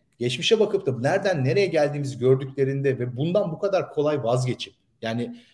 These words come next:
öneriler eninde sonunda direkt söylenmese bile insanlığı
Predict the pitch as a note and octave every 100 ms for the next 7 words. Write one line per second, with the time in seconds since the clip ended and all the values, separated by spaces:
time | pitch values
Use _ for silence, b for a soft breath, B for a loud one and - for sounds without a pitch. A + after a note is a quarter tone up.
0 | B _ F#3 G#3 G#3 G#3+ A#3 A3+ - -
1 | _ _ _ - G#3+ A#3+ A#3 - F3 D3
2 | C3+ F#3+ F#3+ G3 G3 G3 D#3 C#3+ D#3+ G#3+
3 | G3 - E3+ D3+ D#3 G#3 A3